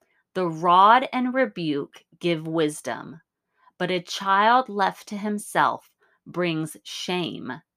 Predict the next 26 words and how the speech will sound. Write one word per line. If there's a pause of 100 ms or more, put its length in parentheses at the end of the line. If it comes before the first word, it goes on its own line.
to
his
mother." (540)
Well,
there's
that
rod
again. (460)
And
I
can't
wait
for
us
to
find
out
what
it
is. (1080)
On
the
surface, (360)
reading
these
scriptures